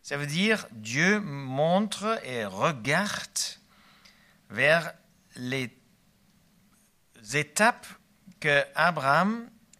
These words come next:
a pris, pour ainsi dire, extérieurement. On ne voit pas, premièrement, ou, euh,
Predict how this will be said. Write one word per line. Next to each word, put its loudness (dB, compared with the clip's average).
a 2
pris, -6
pour -4
ainsi 2
dire, -4
extérieurement. -6
On -4
ne -2
voit 6
pas, 6
premièrement, 2
ou, -2
euh, -2